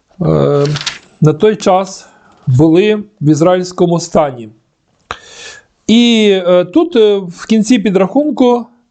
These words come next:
е, називаються цифри. Але зазвичай, е, дослідники Слова Божого кажуть, що, е, ці цифри,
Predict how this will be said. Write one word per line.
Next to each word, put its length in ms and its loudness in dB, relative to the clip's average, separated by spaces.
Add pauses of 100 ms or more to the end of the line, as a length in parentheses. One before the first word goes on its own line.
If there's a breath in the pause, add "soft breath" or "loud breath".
(1800 soft breath)
е, 340 4 (400)
називаються 680 0
цифри. 640 -2 (680)
Але 440 0
зазвичай, 640 -2
е, 260 0 (240)
дослідники 520 0
Слова 280 0
Божого 320 -2
кажуть, 320 0
що, 420 0 (140)
е, 180 2
ці 440 0
цифри, 540 0